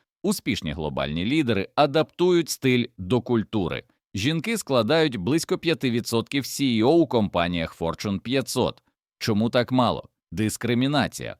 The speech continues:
структурні бар'єри, культурні стереотипи — усе це фактори. Але є й відмінності в лідерському стилі. Метааналізи показують:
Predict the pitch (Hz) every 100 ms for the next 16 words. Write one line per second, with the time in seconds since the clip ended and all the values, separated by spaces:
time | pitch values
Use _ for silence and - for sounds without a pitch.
0 | - - - 104 - 175 190 180 165 175
1 | 139 135 160 135 143 _ 110 104 104 95
2 | 98 - 107 110 113 - 151 - 71 -
3 | _ - 131 123 110 95 87 104 95 113
4 | 98 - 69 - _ _ _ _ 123 120
5 | 120 123 113 120 135 120 117 87 117 151
6 | 127 90 - 67 - _ 87 95 147 143
7 | _ - 113 120 92 90 - 120 131 -
8 | - 185 87 - _ _ 196 220 - 120
9 | 117 175 156 123 - 92 76 64 67